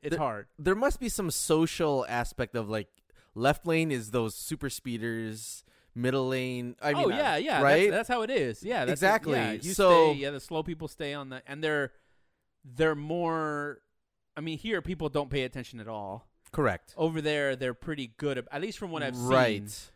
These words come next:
Speaker 2: right.
Speaker 1: like, on YouTube and all that
Speaker 2: Adhering
Speaker 1: stuff.
Speaker 2: to that
Speaker 1: They
Speaker 2: social
Speaker 1: very adhere,
Speaker 2: law,
Speaker 1: yeah, to the,
Speaker 2: right?
Speaker 1: to the,
Speaker 2: Whereas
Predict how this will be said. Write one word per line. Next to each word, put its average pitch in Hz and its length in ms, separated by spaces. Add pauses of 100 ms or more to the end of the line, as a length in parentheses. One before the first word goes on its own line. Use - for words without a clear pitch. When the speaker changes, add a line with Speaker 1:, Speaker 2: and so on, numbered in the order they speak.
Speaker 2:
right. 113 260
Speaker 1:
like, 127 80
on 131 120
YouTube 139 400
and 135 80
all 151 140
that 127 60
Speaker 2:
Adhering 160 280
Speaker 1:
stuff. 120 120
Speaker 2:
to 160 60
that 139 160
Speaker 1:
They 139 60
Speaker 2:
social 143 520
Speaker 1:
very 143 360
adhere, 135 100
Speaker 2:
law, 107 380
Speaker 1:
yeah, 117 280
to 127 120
the, 117 140
Speaker 2:
right? 110 260
Speaker 1:
to 127 60
the, 120 60
Speaker 2:
Whereas 117 440